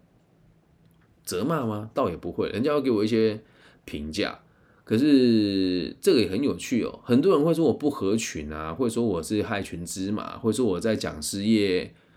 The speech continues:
就是拉低了大家的收入水平，但是孩子真的很不好意思诶，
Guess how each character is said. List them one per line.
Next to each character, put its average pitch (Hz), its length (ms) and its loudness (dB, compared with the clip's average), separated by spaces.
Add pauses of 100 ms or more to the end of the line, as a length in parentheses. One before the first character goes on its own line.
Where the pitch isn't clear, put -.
(160)
就 - 100 -8
是 113 300 2
拉 113 320 2
低 113 240 0
了 98 60 0
大 107 180 -2
家 101 140 -2
的 95 100 -2
收 98 240 -2
入 98 160 -2
水 - 240 -8
平， - 260 -12
但 135 160 0
是 147 80 0
孩 110 280 0
子 117 160 -2
真 156 160 -2
的 143 80 -2
很 87 180 -8
不 113 160 -10
好 92 180 -4
意 98 140 -2
思 - 160 -10
诶， - 160 -10